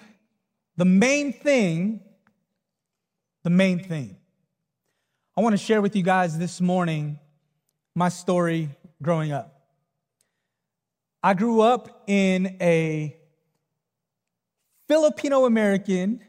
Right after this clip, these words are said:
culturally Christian church of about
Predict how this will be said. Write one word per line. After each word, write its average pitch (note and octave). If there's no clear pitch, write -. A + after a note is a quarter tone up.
culturally A#3
Christian C#3+
church -
of D#3
about D#3